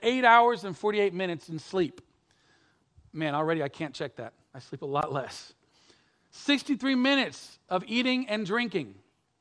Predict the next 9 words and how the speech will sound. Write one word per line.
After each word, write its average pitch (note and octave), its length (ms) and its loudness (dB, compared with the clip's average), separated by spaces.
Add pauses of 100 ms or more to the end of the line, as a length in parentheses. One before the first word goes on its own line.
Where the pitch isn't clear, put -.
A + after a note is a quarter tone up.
(360)
One B3+ 220 4
hundred C4+ 260 2
and B3 100 -4
twenty-two C#4 480 0
minutes A#3 420 -4
of F#3 140 -6
housework B3+ 560 2
and A3 120 -8
shopping. G3 520 4